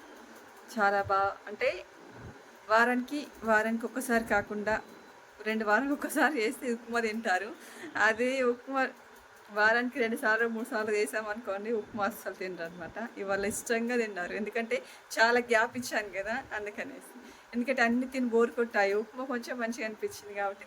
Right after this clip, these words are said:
తిన్నారు. మెయిన్ ఏంటంటే ఆవ చట్నీ వేసుకొని తింటే చాలా బాగుంటుందండి ఉప్మా, మేమైతే అలానే తింటాము. చాలామంది ఇంకా పల్లి చట్నీ అంటారు కానీ ఆవ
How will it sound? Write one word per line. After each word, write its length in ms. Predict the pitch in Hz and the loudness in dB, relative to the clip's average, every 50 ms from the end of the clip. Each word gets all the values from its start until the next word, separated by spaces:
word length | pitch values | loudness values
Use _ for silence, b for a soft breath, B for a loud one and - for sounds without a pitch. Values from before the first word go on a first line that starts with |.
| - - | -10 -10
తిన్నారు. 440 | 202 196 196 190 185 185 196 247 - - B B B B B B B B 247 | -10 -8 -6 -6 -6 -4 -6 -8 -8 -12 B B B B B B B B 0
మెయిన్ 200 | 269 294 294 285 | 2 2 4 4
ఏంటంటే 300 | 294 294 294 277 262 285 | 2 0 0 0 0 0
ఆవ 200 | 240 233 233 247 247 - 262 | 2 4 2 2 0 -2 -10
చట్నీ 220 | 262 - 247 240 | -10 -8 -6 -4
వేసుకొని 360 | 240 247 - - 269 240 233 | -4 -4 -6 -6 -6 -6 -2
తింటే 220 | 233 226 220 - 226 | -2 -4 -4 -4 -8
చాలా 320 | 233 - 208 208 208 208 202 | -6 -4 -2 -2 -2 -2 -2
బాగుంటుందండి 560 | 202 196 196 202 202 214 202 202 190 190 185 | -2 -2 -2 -4 -6 -8 -8 -8 -8 -8 -10
ఉప్మా, 320 | 185 - - 185 185 202 220 - - - 208 | -14 -14 -14 -14 -12 -12 -12 -12 -14 -12 -10
మేమైతే 320 | 208 208 202 208 208 - 196 | -10 -8 -8 -8 -8 -6 -6
అలానే 280 | 190 202 196 202 208 | -4 -2 -2 -4 -4
తింటాము. 480 | 202 208 196 185 - 180 175 185 214 262 - - - B B B B - - - | -6 -8 -10 -10 -10 -12 -10 -10 -12 -14 -14 -16 -20 B B B B -12 -4 0
చాలామంది 400 | 262 240 247 247 240 233 233 233 | 2 2 4 2 0 -2 -2 -2
ఇంకా 200 | 226 226 226 233 | -4 -4 -4 -2
పల్లి 240 | 226 233 226 226 226 | 0 2 2 0 0
చట్నీ 360 | 226 - 247 - - 233 226 220 | -2 -4 -8 -6 -6 -6 -4 -4
అంటారు 280 | 208 208 - - 202 196 | -6 -6 -6 -6 -6 -6
కానీ 180 | 202 220 262 302 294 240 202 294 - - - 214 | -6 -6 -8 -8 -10 -10 -12 -16 -16 -12 -8 -6
ఆవ 160 | 190 196 | -4 -4